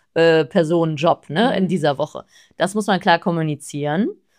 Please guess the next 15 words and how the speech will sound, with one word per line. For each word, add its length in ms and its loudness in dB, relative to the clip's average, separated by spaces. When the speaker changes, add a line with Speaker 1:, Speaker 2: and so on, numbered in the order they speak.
Speaker 1:
Und 100 -6
dann 80 -2
gibt's 160 -2
auch 80 -2
mal 120 2
Tage, 300 2
da 60 -2
muss 140 -4
man 100 -2
vielleicht 200 -2
mal 40 -4
eine 80 -2
Stunde 300 -6
länger 260 -4
arbeiten. 540 0